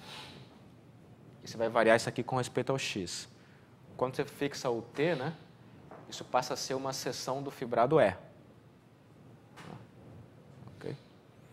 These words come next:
E aí você pode derivar essa seção usando nabla zero ou usando nabla um. Você tem as duas possibilidades. Então, o truque é lembrar que uma combinação linear, ah, convexa de conexões ainda é uma conexão.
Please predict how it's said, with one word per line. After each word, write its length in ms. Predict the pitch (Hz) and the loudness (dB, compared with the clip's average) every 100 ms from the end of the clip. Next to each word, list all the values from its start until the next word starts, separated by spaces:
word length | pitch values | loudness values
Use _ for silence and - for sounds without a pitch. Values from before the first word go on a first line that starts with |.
| - - - - - | -20 -18 -18 -16 -2
E 80 | 110 | 2
aí 220 | 113 160 | 4 2
você 120 | - | -2
pode 300 | 160 139 135 | 0 2 2
derivar 340 | 135 131 120 113 | 2 2 4 2
essa 140 | 117 | 0
seção 480 | - 113 - 147 165 | -8 -6 -2 0 2
usando 560 | 131 127 131 123 107 - - - - - - - 117 | 2 2 0 0 -4 -6 -12 -18 -18 -16 -14 -14 -10
nabla 480 | 117 123 127 117 | 0 2 4 2
zero 400 | 107 117 147 175 | 2 2 4 4
ou 180 | 143 147 | 6 6
usando 380 | 143 123 127 139 | 6 8 6 6
nabla 260 | 139 139 143 | 6 6 6
um. 220 | 101 95 - - - - - | 4 -2 -8 -18 -18 -18 -16
Você 100 | 113 | -8
tem 140 | 101 | -4
as 100 | 101 | -2
duas 200 | 113 110 | -2 -2
possibilidades. 760 | 120 - 127 127 95 87 - - - - | -4 -4 0 2 2 0 -8 -16 -18 -4
Então, 160 | 120 | -4
o 40 | 123 | -2
truque 440 | - 147 170 151 | -2 -2 0 2
é 200 | 117 143 - - - | 2 0 -8 -16 2
lembrar 460 | 123 123 110 117 127 | 4 8 12 12 10
que 340 | - 117 135 - - - | 4 0 0 -4 -14 -8
uma 120 | 120 113 | -4 0
combinação 640 | 143 139 135 123 127 123 | 2 4 4 4 2 4
linear, 460 | 113 107 104 117 - - - - - - - - - - | 4 6 6 4 0 -16 -20 -20 -20 -18 -18 -18 -10 -2
ah, 320 | 101 95 92 | 2 4 4
convexa 640 | - 113 101 117 - - | 4 6 10 8 8 0
de 160 | 90 95 | -2 -4
conexões 640 | - 98 98 - 110 120 | -2 -2 0 -2 0 2
ainda 260 | 120 113 117 | 4 4 6
é 60 | 101 | 4
uma 120 | 98 | 2
conexão. 600 | 104 95 - - 117 | -2 -4 -4 -2 -2